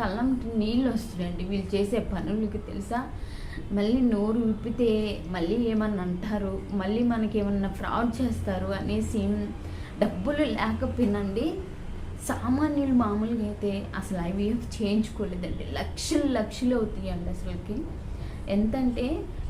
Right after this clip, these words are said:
మనకి మాతృత్వం ఒక వరం అంటారు కదా, దాన్ని ఫ్రాడ్ చేసి పడేస్తున్నారండి వీళ్ళు. పాపం అండి, వాళ్ళు థర్టీ ల్యాక్స్ కట్టి రాజస్థాన్ వాళ్ళు, ఈమె ఈ ఏంటంటే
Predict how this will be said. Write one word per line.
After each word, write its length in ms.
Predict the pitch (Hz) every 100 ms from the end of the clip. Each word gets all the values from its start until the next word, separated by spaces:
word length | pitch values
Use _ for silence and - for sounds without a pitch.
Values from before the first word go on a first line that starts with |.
| 226
మనకి 280 | 226 226 233 214
మాతృత్వం 580 | 196 214 247 277 285 277 262
ఒక 120 | 208 190
వరం 220 | 180 202 247
అంటారు 280 | 254 247 202 190
కదా, 180 | 185 254 262 208
దాన్ని 220 | 202 208 -
ఫ్రాడ్ 340 | 202 180 233 254
చేసి 180 | 285 262 -
పడేస్తున్నారండి 800 | 190 175 - 190 185 175 180 180 175
వీళ్ళు. 300 | 175 170 226 302 - - - - - -
పాపం 360 | 233 196 208 240 220
అండి, 200 | 202 208 208
వాళ్ళు 320 | 190 196 214 320 320 -
థర్టీ 360 | 240 - 220 220 202
ల్యాక్స్ 320 | 190 202 - -
కట్టి 320 | 214 - 208 311 302
రాజస్థాన్ 560 | 175 180 220 - 220 190 175
వాళ్ళు, 340 | 175 175 185 269 392 - - - - 226
ఈమె 240 | 220 220 277 403 - - - - 208 226
ఈ 40 | 226 226 220 208 214
ఏంటంటే 440 | 220 247 269 294